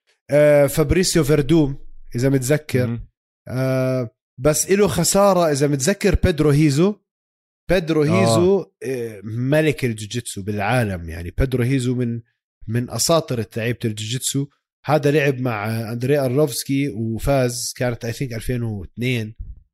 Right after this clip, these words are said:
Speaker 1: بس هاي واحدة من اللحظات اللي خلتني كتير أحب الجوجيتسو. بال-، آه، أبعد شوي عن السترايكينج. بس أندري أرلوفسكي زلمة، يعني، إيش بدي أحكي لك؟ آه،
Speaker 2: علم من
Speaker 1: أسطورة،
Speaker 2: أعلام
Speaker 1: أسطورة.
Speaker 2: اليو اف سي.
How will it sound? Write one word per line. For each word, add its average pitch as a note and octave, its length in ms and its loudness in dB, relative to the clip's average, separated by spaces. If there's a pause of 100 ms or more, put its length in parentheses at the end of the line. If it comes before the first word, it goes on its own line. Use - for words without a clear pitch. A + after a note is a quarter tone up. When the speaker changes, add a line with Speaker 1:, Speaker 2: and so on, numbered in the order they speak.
(140)
Speaker 1:
بس A2+ 200 -6
هاي C#3+ 180 4
واحدة B2+ 320 0
من A#2 120 -4
اللحظات A2+ 960 -4
اللي G#2 380 -8
خلتني A#2+ 480 -6
كتير C#3+ 520 -10
أحب G#2+ 260 -10
الجوجيتسو. G2 580 -12 (760)
بال-، G2 260 -10
آه، E2+ 560 -14
أبعد A2+ 360 -2
شوي A2+ 160 -4
عن G2+ 160 -6
السترايكينج. G#2 600 -10 (600)
بس C#3 240 -2
أندري D3+ 320 0
أرلوفسكي D#3+ 480 0
زلمة، C#3+ 580 -2 (440)
يعني، A2+ 840 -4 (400)
إيش D3 140 -6
بدي C#3+ 80 -6
أحكي C#3+ 320 -2
لك؟ G2+ 400 -8
آه، E2+ 520 -14 (560)
Speaker 2:
علم E3+ 320 2
من A#3+ 80 4
Speaker 1:
أسطورة، D3 160 0
Speaker 2:
أعلام C#3+ 280 2
Speaker 1:
أسطورة. C3 160 0
Speaker 2:
اليو B2 180 2
اف G#2 100 -6
سي. E2+ 280 -10